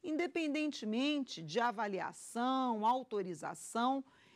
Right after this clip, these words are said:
e o que a lei faculta ao devedor pra obstar a venda do bem?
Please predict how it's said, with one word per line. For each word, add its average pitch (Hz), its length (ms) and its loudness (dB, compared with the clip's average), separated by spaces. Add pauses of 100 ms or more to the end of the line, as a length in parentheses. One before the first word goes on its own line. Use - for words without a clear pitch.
e 320 100 4
o 381 100 6
que 403 140 2
a 381 120 4
lei 381 280 6
faculta 330 960 0
ao 294 320 4
devedor 233 800 2 (320)
pra 339 180 8
obstar 370 840 2 (120)
a 330 160 4
venda 349 560 0
do 330 120 0
bem? 226 360 0